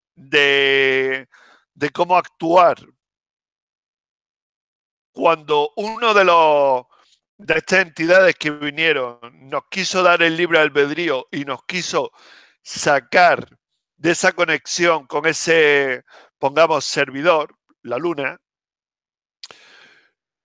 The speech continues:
otro de esos seres lo que hizo fue crear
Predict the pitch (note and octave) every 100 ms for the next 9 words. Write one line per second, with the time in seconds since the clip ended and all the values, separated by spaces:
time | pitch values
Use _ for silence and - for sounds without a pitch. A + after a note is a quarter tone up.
0 | _ - G#3 G3 F#3 E3 C3+ C3 D3+ D3
1 | - C#3+ - - F#3 E3+ D#3 D3+ - -
2 | _ _ - D#3+ E3+ E3 F#3 F#3 G#3+ F#3
3 | - G3 G#3 F#3+ D4 - _ - C#3 D#3+
4 | F3 E3+ E3+